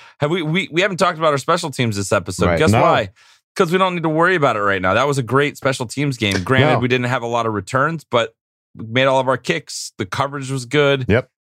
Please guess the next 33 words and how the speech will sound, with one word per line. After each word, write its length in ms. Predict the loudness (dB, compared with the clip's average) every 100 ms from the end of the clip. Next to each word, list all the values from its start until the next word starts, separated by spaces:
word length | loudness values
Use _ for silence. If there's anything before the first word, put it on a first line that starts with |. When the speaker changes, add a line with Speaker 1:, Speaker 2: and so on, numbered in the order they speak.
| -2
Speaker 1:
All 200 | 0 2
around. 340 | 2 2 0 -4
Speaker 3:
And 80 |
Speaker 1:
So 240 | 2 4 4
Speaker 3:
we 100 | 2
got 160 | 2
a 40 | 2
little 220 | 2 0
risky 360 | 0 -2 -2 0
there 200 | 0 0
with 160 | 0
that, 320 | 0 -2 0
uh, 160 | 0 0
with 140 | 0
that 180 | 0 -2
fake 280 | 0 -2 -2 -2
punt, 280 | -2 -2
which 320 | -2 -2 -4 -16 _ -4
Speaker 2:
Yeah. 140 | 2 2
Speaker 3:
obviously 300 | 2 0 0
didn't 220 | 0 0
go 120 | 2
our 140 | 2 0
way, 320 | 0 0 -2 0
but 300 | 2 2 -2 _ _ _ _ _ _ _ -6 -4 -2
I, 400 | 0 0 0 -2 -4
th-, 240 | -2 0
it, 220 | 0 -2 -4
wh-, 240 | -2 -2
Speaker 1:
Speaking 300 | 0 0 2 2
of 60 |
Speaker 3:
what? 60 | 4
Speaker 1:
balls, 320 | 4 2 2